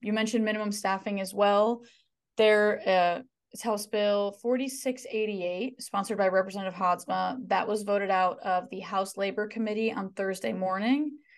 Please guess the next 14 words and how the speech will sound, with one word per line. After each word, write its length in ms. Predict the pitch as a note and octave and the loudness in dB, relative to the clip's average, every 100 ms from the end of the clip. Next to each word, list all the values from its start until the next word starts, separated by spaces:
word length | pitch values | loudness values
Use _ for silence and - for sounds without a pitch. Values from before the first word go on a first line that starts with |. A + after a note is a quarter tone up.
| - - _ | -20 -20 _
That 220 | G#3+ G#3+ G3+ | 2 2 4
legislation 960 | G#3+ G#3 G#3 G#3 G3 F#3+ F#3+ F#3+ F#3 | 2 0 -4 -2 -2 -2 -4 -4 -4
would 200 | G3 G3 | -4 -2
make 280 | F#3+ F3+ - - | -2 -4 -6 -6
minimum 340 | G#3+ A3 G#3+ | -4 -2 -4
staffing 560 | G#3 G3 F#3+ - F#3+ A#3 | -4 -2 -2 -2 -6 -6
a 100 | G3+ | -6
mandatory 720 | F#3+ F#3 F#3+ G#3+ G#3+ A3+ G#3 | -4 0 0 0 -2 0 0
subject 500 | G3+ G#3 F#3+ G3+ F#3 | 0 0 -2 0 -2
of 160 | - F3+ | -2 -4
bargaining 640 | F#3 F3+ F#3 F3+ F3 F3+ - - - _ - - | 0 0 0 -6 -8 -10 -18 -20 -20 _ -14 0
for 380 | G3+ F#3+ F#3 F#3 | 4 6 4 2
Public 340 | A3+ G#3 G3+ | 0 2 2
Act 280 | G3 F#3+ | 2 2